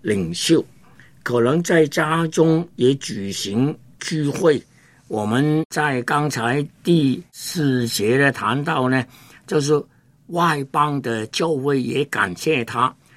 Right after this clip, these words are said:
第五节说呢，又问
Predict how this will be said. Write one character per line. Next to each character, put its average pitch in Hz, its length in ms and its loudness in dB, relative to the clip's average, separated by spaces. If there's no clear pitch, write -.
第 170 140 4
五 113 240 2
节 131 180 2
说 156 220 0
呢， 156 120 0
又 185 180 6
问 151 720 4